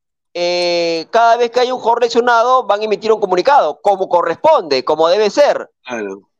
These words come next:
Speaker 1: Lo digo por lo que está contando
Speaker 2: Sí.
Speaker 1: Luis Carlos. Si esto es así, debería haber un comunicado ya.
Speaker 2: Ahora, lo más, lo más preocupante para Alianza Lima, que ya no cuenta con Pablo Lavandeira,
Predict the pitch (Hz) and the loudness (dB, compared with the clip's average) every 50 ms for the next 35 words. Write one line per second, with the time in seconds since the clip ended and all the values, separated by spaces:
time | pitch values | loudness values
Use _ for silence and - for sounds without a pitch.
0 | _ - 165 190 196 196 220 277 311 320 320 269 254 214 208 190 185 - 262 240 | _ -8 -2 -2 0 0 0 0 0 0 0 0 -2 -2 -2 -4 -4 -4 -2 -2
1 | 240 226 240 233 254 233 220 190 175 - 294 311 285 190 160 139 123 127 - 226 | 0 0 0 -2 -2 -2 -4 -4 -2 0 0 0 0 0 -2 -4 -6 -6 -8 -8
2 | 254 247 311 294 269 269 240 - 254 269 302 320 269 254 196 185 190 220 226 233 | -6 -4 -4 -2 -2 -2 -4 -2 -2 0 0 0 0 -2 -2 -2 -2 -2 -2 -2
3 | 233 247 233 226 202 190 185 - 214 262 294 - - - 143 185 - 370 262 151 | -2 -2 -2 -4 -4 -2 -2 0 0 0 0 -2 -6 -4 0 2 4 4 4 2
4 | 98 - _ _ _ _ _ _ _ _ _ _ _ _ _ _ _ _ _ _ | -2 -8 _ _ _ _ _ _ _ _ _ _ _ _ _ _ _ _ _ _
5 | _ _ _ _ _ _ _ _ _ - 113 120 123 135 147 151 147 135 120 110 | _ _ _ _ _ _ _ _ _ -6 -4 -4 -2 -2 -2 -2 -2 -2 -4 -6
6 | 107 104 101 - - 113 117 120 120 131 143 147 143 _ _ - 127 123 123 131 | -6 -8 -10 -12 -12 -12 -10 -10 -8 -8 -10 -10 -12 _ _ -12 -10 -10 -8 -8
7 | 147 156 143 - 175 170 - 143 131 - - 156 160 156 160 151 170 170 170 175 | -8 -10 -8 -8 -10 -8 -8 -8 -8 -6 -4 -4 -4 -4 -6 -8 -8 -6 -6 -6
8 | 175 - - _ _ _ _ _ _ _ - - _ 127 123 120 120 117 117 113 | -8 -10 -14 _ _ _ _ _ _ _ -20 -16 _ -8 -6 -6 -6 -6 -6 -6
9 | 110 113 120 135 143 151 139 - 147 135 135 143 151 156 151 160 156 156 160 160 | -6 -6 -6 -8 -8 -10 -12 -12 -14 -12 -10 -8 -8 -8 -8 -8 -10 -12 -12 -12
10 | 135 - 120 120 127 131 139 147 143 139 - 151 160 156 151 143 143 143 - 120 | -12 -10 -8 -8 -8 -8 -8 -8 -8 -8 -8 -8 -8 -8 -8 -10 -10 -10 -10 -12
11 | 113 - 131 127 131 131 131 131 123 117 110 104 104 107 110 120 120 120 120 120 | -10 -10 -10 -8 -8 -6 -6 -6 -6 -6 -8 -10 -12 -14 -14 -12 -12 -12 -10 -10
12 | 123 135 156 | -12 -14 -14